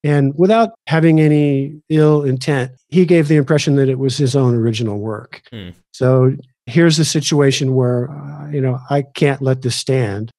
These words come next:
Speaker 1: So without embarrassing the kid, I got up and I, and I took the mic and I, and I, and I said how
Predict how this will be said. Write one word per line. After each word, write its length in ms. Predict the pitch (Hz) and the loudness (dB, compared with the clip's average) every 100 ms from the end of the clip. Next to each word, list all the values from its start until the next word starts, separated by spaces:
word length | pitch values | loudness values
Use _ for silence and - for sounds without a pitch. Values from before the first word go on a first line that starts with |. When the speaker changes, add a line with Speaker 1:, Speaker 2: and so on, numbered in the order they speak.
| - | -2
Speaker 1:
So 160 | 151 | 0
without 320 | 135 151 170 | 2 2 2
embarrassing 540 | 175 156 156 139 147 131 | 2 2 2 2 0 0
the 80 | 131 | 0
kid, 340 | 214 185 139 | 2 2 2
I 160 | 147 156 | 0 0
got 240 | 151 127 | 0 0
up 180 | 127 131 | -2 -4
and 140 | 127 | -4
I, 200 | 123 123 143 | -2 -4 -4
and 140 | 123 | -2
I 80 | 123 | -2
took 220 | 127 131 | -2 -2
the 60 | 131 | 0
mic 300 | 117 110 117 | 0 -2 -4
and 140 | 117 | -4
I, 200 | 110 110 120 _ | -4 -6 -10 _
and 140 | 127 113 | -6 -4
I, 180 | 117 127 _ 120 | -6 -8 _ -8
and 80 | |
I 20 | 117 | -8
said 360 | - 120 117 | -6 -6 -6
how 300 | 120 110 107 | -6 -6 -6